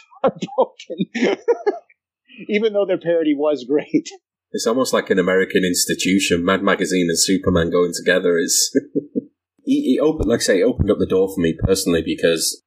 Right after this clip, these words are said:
Speaker 2: I really don't think I'd actually watched Superman since I was, you know, quite a young child, even though it, it, all the memories came flooding back and obviously the, the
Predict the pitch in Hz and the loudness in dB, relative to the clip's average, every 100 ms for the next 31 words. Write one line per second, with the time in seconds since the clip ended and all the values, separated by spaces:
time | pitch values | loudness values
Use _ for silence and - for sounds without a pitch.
0 | - 92 95 131 113 - 92 87 90 87 | -6 -2 2 2 2 0 -2 0 0 2
1 | 85 - 82 82 - - - 95 85 85 | 0 0 -2 0 0 0 0 2 2 2
2 | 80 73 - - _ - - - - - | 0 -2 -12 -20 _ -4 -2 -2 -2 0
3 | - 165 - - - _ _ _ - 80 | 2 2 2 -2 -6 _ _ _ -10 -8
4 | 78 98 85 82 85 82 - 92 82 90 | -4 -2 0 0 -2 -4 -2 0 2 0
5 | 104 101 92 87 - - - 98 95 - | 0 0 2 2 0 -4 -6 -4 -4 -6
6 | 101 101 95 - 101 95 87 82 82 - | -4 -2 -2 0 0 2 0 0 -2 -2
7 | 87 80 98 82 78 92 82 87 80 - | -4 -2 -2 -2 0 -2 -2 -2 -4 -8
8 | - - - _ 87 90 87 82 80 78 | -14 -16 -18 _ -6 -2 0 0 0 -2
9 | - 78 73 | -2 -2 -4